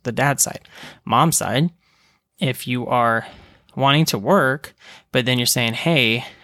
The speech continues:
I still need to be that mom at home and, like, be that,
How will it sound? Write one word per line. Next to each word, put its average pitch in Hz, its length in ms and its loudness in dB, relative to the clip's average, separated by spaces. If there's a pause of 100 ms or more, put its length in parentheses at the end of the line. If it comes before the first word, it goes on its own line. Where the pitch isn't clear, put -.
I 127 120 -4
still 143 200 0
need 123 200 0
to 117 40 -4
be 120 180 -2
that 113 180 -4
mom 113 260 -2
at 101 80 -4
home 143 400 0
and, 107 100 -4
like, 104 240 -8
be 123 180 -4
that, 113 280 -4